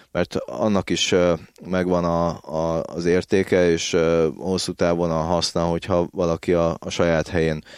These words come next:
tudja megtalálni a számításait. Nyilván egy futballista esetében ez nehéz, hiszen,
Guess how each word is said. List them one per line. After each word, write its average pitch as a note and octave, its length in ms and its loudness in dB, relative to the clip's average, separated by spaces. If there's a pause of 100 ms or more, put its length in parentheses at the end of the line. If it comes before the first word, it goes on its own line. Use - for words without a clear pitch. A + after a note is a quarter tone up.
(480)
tudja D#2+ 520 0
megtalálni D#2+ 640 -2
a D#2+ 80 -2
számításait. D#2 680 -2
Nyilván F2+ 260 0
egy D#2+ 140 -2
futballista F2 500 0
esetében E2 640 -2 (360)
ez D#2+ 140 -2
nehéz, D#2 440 0
hiszen, D#2 460 -2